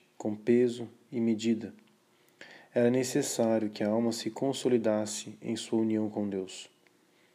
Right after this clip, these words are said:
Santa Teresa nos disse que o cuidado da perfeição pessoal era fundamental no primeiro período,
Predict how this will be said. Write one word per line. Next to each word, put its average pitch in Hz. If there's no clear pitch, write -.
Santa 107
Teresa 117
nos 113
disse 113
que 113
o 110
cuidado 117
da 127
perfeição 117
pessoal 113
era 113
fundamental 143
no 107
primeiro 107
período, 101